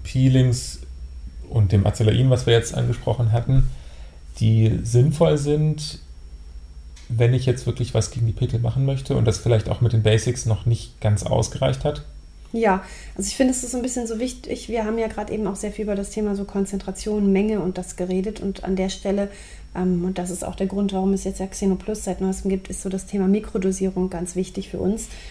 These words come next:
Speaker 2: weil wir haben einfach gemerkt halt, ähm, wenn halt mehrere Dinge zusammenkommen, also eine empfindliche Haut, äh, hat eine Rosacea und bekommt gleichzeitig noch eine Akne oder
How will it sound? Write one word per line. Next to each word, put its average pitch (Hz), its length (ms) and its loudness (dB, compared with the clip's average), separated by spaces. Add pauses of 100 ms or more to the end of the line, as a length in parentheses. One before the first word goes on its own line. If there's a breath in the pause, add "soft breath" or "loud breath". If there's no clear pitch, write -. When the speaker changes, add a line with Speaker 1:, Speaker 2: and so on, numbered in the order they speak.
(160 loud breath)
Speaker 2:
weil 190 100 0
wir 214 120 2
haben 214 100 2
einfach 196 240 -2
gemerkt 196 560 0
halt, 202 420 -4
ähm, 196 400 2 (560 loud breath)
wenn 202 220 2
halt 196 240 0 (100)
mehrere 226 440 0
Dinge 220 280 2
zusammenkommen, 190 960 0
also 180 160 -2
eine 185 120 2
empfindliche 214 600 -4
Haut, 214 480 -2
äh, 190 280 -2 (140)
hat 185 160 -10 (140)
eine 214 120 -2
Rosacea 208 600 -2
und 196 140 -2
bekommt 202 360 -6
gleichzeitig 190 560 -4
noch 185 120 -4
eine 190 140 -4
Akne 180 480 -4
oder 196 440 -2